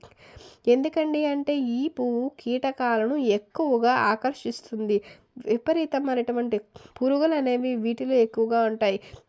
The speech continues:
మీరు వీటితో పూజించేటప్పుడు పొరపాటున కూడా మిమ్మల్ని కరిస్తే మన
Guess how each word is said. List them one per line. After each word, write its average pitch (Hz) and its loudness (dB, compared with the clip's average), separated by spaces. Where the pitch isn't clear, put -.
మీరు 247 0
వీటితో 254 -2
పూజించేటప్పుడు 240 0
పొరపాటున 233 0
కూడా 240 0
మిమ్మల్ని 226 0
కరిస్తే 233 -2
మన 220 0